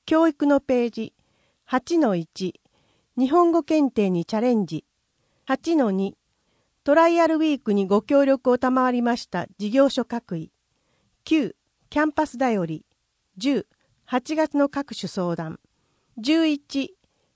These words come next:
石ヶ池公園パークセンター。十二、ちょっとお散歩。十三、トピックス。十四、調整レポート。十五、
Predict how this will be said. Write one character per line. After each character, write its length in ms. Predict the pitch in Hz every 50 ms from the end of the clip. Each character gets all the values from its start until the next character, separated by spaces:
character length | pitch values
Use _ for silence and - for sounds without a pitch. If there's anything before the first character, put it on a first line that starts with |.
| _ _ _
石 280 | - 262 - - 330 320
ヶ 120 | 339 320
池 200 | 320 285 311 302
公 280 | - - 302 285 285 254
園 180 | 214 202 202
パ 200 | - _ 262 269
ー 40 | 269
ク 120 | - - -
セ 160 | - 262 220
ン 100 | 208 175
タ 340 | - - 165 156 156 160 _ _ _
ー。 40 | _ _ _ _ _ _ _ _ -
十 300 | 202 262 294 294 285 277
二、 280 | 269 262 262 240 - _ _ _ _ _ _
ち 80 | - 339
ょ 40 | 349
っ 60 | - _ _
と 120 | - 185
お 60 | 175 175
散 300 | - 226 208 208 196 190
歩。 280 | _ _ 202 185 - _ _ _ _ _ _ _ _ _ _
十 260 | 196 247 330 320 277
三、 360 | 220 - - 214 190 190 196 - _ _ _ _ _
ト 120 | - 320
ピ 140 | - - 269
ッ 60 | - _ _ _
ク 80 | - 180
ス。 260 | - - - 151 - _ _ _ _ _ _ _ _ _
十 260 | - 269 302 311 320
四、 360 | 311 311 294 247 202 175 - - _ _ _ _ _
調 220 | - 302 320 320
整 260 | - - 302 285 285
レ 120 | 262 262 254
ポ 260 | - - 226 208 180
ー 40 | - _
ト。 220 | - 156 - 202 _ _ _ _ _ _ _ _ _ _
十 280 | 208 240 311 311 269 226
五、 280 | 180 190 185 180 -